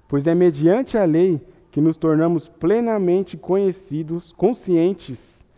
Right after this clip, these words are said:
do pecado." Ou seja, a lei, ela nos mostra a nossa condição diante do nosso Senhor Deus.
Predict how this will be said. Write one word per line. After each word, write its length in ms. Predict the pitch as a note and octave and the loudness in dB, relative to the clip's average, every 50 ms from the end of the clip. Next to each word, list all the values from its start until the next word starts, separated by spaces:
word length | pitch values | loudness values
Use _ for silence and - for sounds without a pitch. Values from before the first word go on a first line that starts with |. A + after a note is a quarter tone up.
| _ _ _ _ _ | _ _ _ _ _
do 160 | A#2+ B2+ C3 | -6 -6 -4
pecado." 580 | B2+ - D3+ D3 C#3+ - - A#2+ A#2+ A#2+ A#2+ D3 | -2 -2 -2 -2 -2 -4 -6 -6 -4 -4 -2 -4
Ou 100 | D#3+ D#3 | -4 -4
seja, 480 | - - D3+ C3+ A#2+ A2 A2 G#2+ - - _ _ _ _ | -2 -2 0 0 0 -2 -6 -8 -8 -12 _ _ _ _
a 140 | - B2 C3 | -6 -4 -2
lei, 420 | C3+ C3 C3+ C#3+ E3 G3+ A#3 A#3 - - - _ _ _ _ _ | -2 0 2 2 2 2 0 -2 -8 -12 -20 _ _ _ _ _
ela 400 | B2 C3+ D3+ D#3+ E3 E3 D3+ - - _ _ _ _ - | -2 0 2 2 2 0 -2 -6 -12 _ _ _ _ -4
nos 360 | C#3+ D3 E3 G3 C4+ B3 F3+ | -2 0 0 0 0 -2 -2
mostra 800 | D#3+ D3 D3 D3 D#3+ F#3 G3+ F3 - - - D3 B2 A2 G2+ - - _ _ _ _ | -2 0 2 2 2 2 0 -2 -6 -10 -6 -4 -4 -4 -6 -10 -16 _ _ _ _
a 100 | - C3 | -4 -2
nossa 300 | C#3 D3+ D#3+ D#3 - E3+ | 0 0 0 -2 -4 -8
condição 800 | D3+ - F3 A3 A#3+ G#3 G#3+ G3+ - - - E3 E3 F#3 G#3+ G3 | -8 -6 -6 -6 -4 -6 -8 -10 -10 -6 -4 -2 -2 -2 -2 -4
diante 400 | E3 E3+ E3 E3+ G3 F#3 - - | -4 -2 -2 -2 -2 -4 -6 -4
do 80 | D3+ | -4
nosso 280 | C#3+ D3+ D3+ D3 - C#3+ | -2 -2 -2 -4 -8 -14
Senhor 320 | - - C#3 C3+ C3+ B2+ | -10 -8 -6 -4 -4 -6
Deus. 500 | A#2 A#2 A#2+ A2 G#2 G#2 - _ _ _ | -4 -4 -4 -4 -4 -8 -14 _ _ _